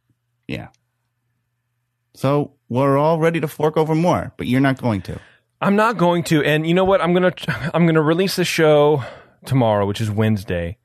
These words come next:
Speaker 2: Thursday, the next day, we record Ears Up.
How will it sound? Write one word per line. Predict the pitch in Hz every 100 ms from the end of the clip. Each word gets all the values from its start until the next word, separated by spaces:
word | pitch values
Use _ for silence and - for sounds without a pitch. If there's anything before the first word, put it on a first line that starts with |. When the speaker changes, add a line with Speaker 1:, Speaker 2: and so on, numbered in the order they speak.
| _ _
Speaker 2:
Thursday, | - 131 143 156 113 104 92
the | 98
next | 107 107
day, | - 95
we | 92
record | 92 92 - 101 95 92 90 - _ _ _ _ _ - - _
Ears | - 175 127
Up. | 87 -